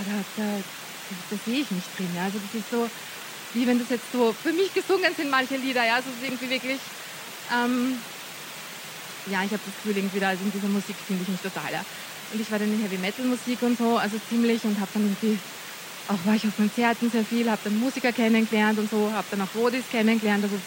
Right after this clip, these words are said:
Rodis sind die Mitarbeiter, also die helfen so auf Bühnen, Aufbau, Bühnen, Abbau und so, ja. Und da habe ich damals einen Rodi gekannt und der war in Deutschland gewohnt. Und ich habe mir gedacht, ich, ich hau jetzt zu dem ab einfach. Also ich hau zu dem ab, weil mit meinen Eltern kann ich eh nicht reden. Die,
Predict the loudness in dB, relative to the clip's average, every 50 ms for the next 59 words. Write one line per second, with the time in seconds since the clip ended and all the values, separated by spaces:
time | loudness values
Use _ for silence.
0 | -4 0 2 2 4 2 0 0 2 2 2 2 4 2 2 4 2 2 0 -6
1 | -12 -12 -12 -12 -12 -12 -12 -12 -4 2 2 2 4 2 0 2 2 2 2 2
2 | 2 2 2 2 2 0 0 0 0 0 0 0 0 0 0 2 4 4 4 4
3 | 4 4 4 2 4 4 4 4 6 6 6 6 6 6 6 4 4 6 6 6
4 | 6 8 6 6 6 6 6 8 8 8 6 6 6 6 6 4 2 -2 -10 -12
5 | -12 -12 -12 -14 -14 -8 -2 2 4 6 8 8 8 8 8 6 8 8 8 8
6 | 8 8 8 8 8 8 8 8 8 8 6 4 6 8 8 10 8 8 8 8
7 | 6 6 8 6 6 8 8 8 8 8 8 6 6 6 6 4 6 6 6 8
8 | 8 8 8 6 2 -2 -12 -12 -12 -12 -14 -14 -12 -4 2 4 6 6 8 8
9 | 8 8 8 8 6 4 2 0 0 -4 -2 2 4 6 6 6 4 2 -2 4
10 | 6 6 6 6 4 2 2 2 2 0 2 0 2 2 2 2 4 6 6 6
11 | 6 6 8 8 8 8 8 8 8 8 8 8 8 8 8 6 6 4 4 4
12 | 4 6 4 4 4 6 6 6 6 6 6 6 8 6 6 6 6 6 4 4